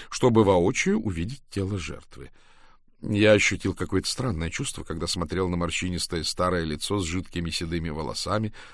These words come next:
тщательно убранными с висков.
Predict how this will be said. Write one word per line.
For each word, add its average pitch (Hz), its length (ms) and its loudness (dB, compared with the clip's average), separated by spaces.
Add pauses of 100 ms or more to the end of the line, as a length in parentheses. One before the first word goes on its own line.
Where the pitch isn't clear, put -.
(160)
тщательно 104 640 4
убранными 95 520 0
с - 120 -4
висков. - 680 -10